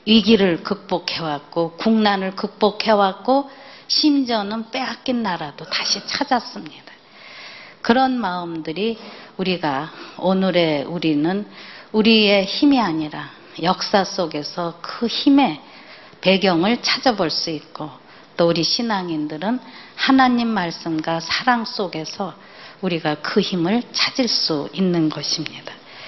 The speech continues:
겨자씨 하나가 원대한 꿈을 이뤄 가듯이 우리가 내일을 향해서 계속 씨를 뿌리고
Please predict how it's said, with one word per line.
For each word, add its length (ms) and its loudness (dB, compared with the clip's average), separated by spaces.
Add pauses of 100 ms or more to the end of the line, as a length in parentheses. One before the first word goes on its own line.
(600)
겨자씨 540 0
하나가 640 -2 (180)
원대한 800 0
꿈을 360 6
이뤄 360 0
가듯이 680 -6 (520)
우리가 400 0
내일을 600 4
향해서 560 -6 (540)
계속 460 0
씨를 360 2 (120)
뿌리고 580 0